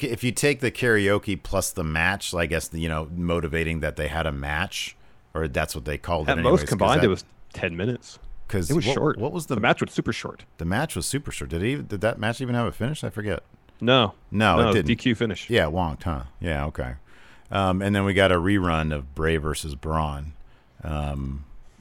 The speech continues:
Speaker 1: so, which actually just reminded me of just, just how bad it was with no people in the crowd.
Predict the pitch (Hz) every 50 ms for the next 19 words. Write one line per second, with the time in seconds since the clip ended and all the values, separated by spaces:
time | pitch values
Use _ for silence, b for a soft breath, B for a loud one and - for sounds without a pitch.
0 | - _ - - - - 87 80 78 71 78 80 - - 80 80 80 - - 85
1 | 76 73 90 - 87 85 80 78 78 78 76 73 73 73 73 73 67 - - -
2 | - - 85 80 - - - 92 - - - 98 82 67 - - 76 80 85 80
3 | 76 71 73 73 73 69 73 73 - 78 78 101 117 - - 85 73 - 67 69
4 | 67 64 69 67 - - 67 65 65 69 73